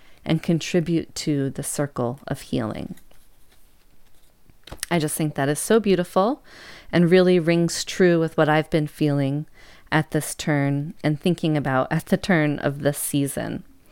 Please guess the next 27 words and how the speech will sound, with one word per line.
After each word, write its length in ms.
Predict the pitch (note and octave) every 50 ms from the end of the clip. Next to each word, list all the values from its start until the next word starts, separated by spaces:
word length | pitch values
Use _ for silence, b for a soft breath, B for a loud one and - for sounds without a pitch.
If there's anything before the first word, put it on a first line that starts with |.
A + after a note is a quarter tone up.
| B B B B B B B B B B B _
Now, 160 | F3+ E3+ E3
at 140 | E3 E3 -
the, 200 | F#3+ E3 D#3 - - - - - - - - _ _ _ _ _ - - - - - - -
she, 220 | - - - -
in 260 | - - G#3 A3 A3 G#3+
this 200 | G#3+ G3+ - -
book, 440 | F3 - G#3 F#3+ F#3+ F#3 - - - -
you 120 | - G3+
know, 180 | F#3+ F3 E3 D#3
she 200 | D#3+ - - F#3+
talks 320 | - F3 D3 C#3 - -
about, 440 | - D3 D3 C#3+ C#3+ C#3 C3+ - - - - - - - - - - -
um, 560 | D3+ C#3+ C#3 C3 B2 - - G#2 G2 - E3+ - - B B B B B B B B - F3+
different 640 | D#3+ F3 D#3+ - - D#3 D3 C#3 B2+ B2+ B2+ - - - - - - - - - - - _ _ _ - - - - - _ _ - -
remedies 920 | F#3+ F3 G3+ G3+ G3 G3 F#3+ F3+ F#3+ F#3 F#3 F3+ F3+ F3 E3+ - - - -
for 260 | - - E3+ E3 D#3+
different, 640 | D#3 - E3+ D#3+ - - E3 D#3+ D#3 D#3 D3 - - - - _ - - - - - - -
um, 560 | E3 D#3+ D#3 D3 C#3+ C#3 C#3 C#3 D#3+ E3 - - - - - - - - - - - - - - - - - - -
issues 600 | - G#3 - - - G#3+ G3+ G3 G3 F#3+ F#3 - -
with 160 | F#3 F#3 -
the 80 | G3
body. 680 | F3+ - F3 F3 F3 F3 F3+ F3+ F3 F3 F3 E3+ F3 - B B B B B B B B B
She 200 | - - - F3+
has 140 | E3 D3+ D3
a 60 | D3+
myriad 640 | D3+ D#3+ D#3+ D#3+ E3 E3 E3 E3 E3 E3 D#3+ D#3+ D#3
of 420 | D#3 D3+ D3 D3 D3+ - - -